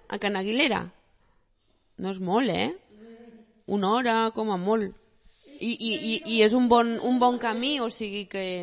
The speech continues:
i tant, que sí. Una hora, com ho veieu, caminant? Bé, no?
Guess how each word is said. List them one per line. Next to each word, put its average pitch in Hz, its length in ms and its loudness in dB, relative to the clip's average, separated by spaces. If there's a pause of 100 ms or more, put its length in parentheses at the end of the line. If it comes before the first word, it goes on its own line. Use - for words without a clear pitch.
(300)
i 202 200 -8
tant, 196 300 -8
que 185 160 -12
sí. 180 220 -12 (560)
Una 208 260 2
hora, 294 220 6
com 240 160 2
ho 220 80 4
veieu, 170 380 2 (220)
caminant? 175 420 2 (1700)
Bé, 185 200 -2
no? 156 280 -2